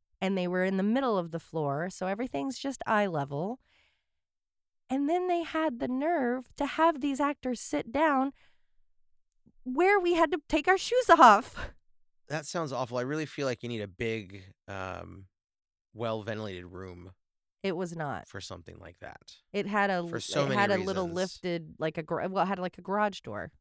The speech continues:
Speaker 1: And I think that was up a little bit.
Speaker 2: I would, I would be upset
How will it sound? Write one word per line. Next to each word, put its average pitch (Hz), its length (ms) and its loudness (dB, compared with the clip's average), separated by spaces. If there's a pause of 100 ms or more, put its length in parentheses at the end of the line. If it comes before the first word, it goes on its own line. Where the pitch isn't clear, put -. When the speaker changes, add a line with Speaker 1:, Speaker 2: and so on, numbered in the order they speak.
(140)
Speaker 1:
And 175 80 -6
I 170 60 -2
think 170 220 -8
that 151 140 -4
was 151 200 -10
up 151 140 -8
a 135 40 -10
little 139 220 -12
bit. 143 220 -14 (400)
Speaker 2:
I 127 140 -2
would, 147 220 -2
I 131 140 4
would 147 160 2
be 127 120 0
upset 110 560 -4